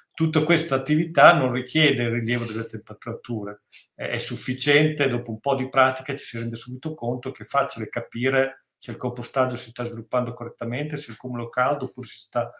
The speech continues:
raffreddando, se fa un po' di, di odore, quindi si sta sviluppando un processo anaerobico senza ossigeno dove l'ammoniaca si sviluppa e quindi viene subito percepita all'olfatto anche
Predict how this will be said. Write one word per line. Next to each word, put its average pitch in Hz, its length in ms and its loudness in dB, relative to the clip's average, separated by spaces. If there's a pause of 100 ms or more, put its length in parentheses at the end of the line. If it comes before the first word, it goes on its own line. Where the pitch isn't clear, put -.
(220)
raffreddando, 127 800 2
se - 160 -8
fa 120 240 2
un 113 100 -2
po' 123 160 -2
di, 113 340 -4 (360)
di 107 220 -10
odore, 127 520 2
quindi 123 220 -4
si - 80 -10
sta 117 160 -4
sviluppando 113 560 -2
un 104 60 -8
processo - 540 -10
anaerobico 113 560 -4
senza 113 300 -14
ossigeno 117 400 -10
dove 107 360 -8 (320)
l'ammoniaca 110 600 -2
si - 180 -8
sviluppa 110 440 -8
e 98 80 -6
quindi 117 180 -6
viene 107 140 -8
subito 117 340 -10
percepita 113 460 -10
all'olfatto 113 460 -2
anche 110 160 -6